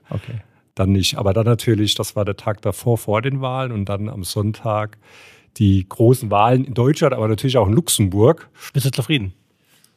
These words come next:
Speaker 2: Äh, ja, ich bin ja immer für Change. Und so wie es aussieht, ist ja die Dreier,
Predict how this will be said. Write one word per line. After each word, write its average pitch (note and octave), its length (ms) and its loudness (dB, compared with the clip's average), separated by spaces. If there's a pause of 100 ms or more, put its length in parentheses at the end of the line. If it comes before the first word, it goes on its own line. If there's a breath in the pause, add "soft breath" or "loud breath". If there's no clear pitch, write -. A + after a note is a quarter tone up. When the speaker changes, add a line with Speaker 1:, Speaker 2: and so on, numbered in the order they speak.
(100)
Speaker 2:
Äh, B2 260 2
ja, G#2+ 300 0
ich - 140 -2
bin A2 100 -4
ja A2+ 80 0
immer A2+ 160 -2
für - 260 -6
Change. A#2 640 0 (260)
Und G#2 300 0
so G#2 200 -8
wie G2+ 40 -10
es - 100 -14
aussieht, G2+ 320 -8
ist F#2 140 -12
ja G2 60 -8
die F#2+ 140 -10
Dreier, G#2 500 -2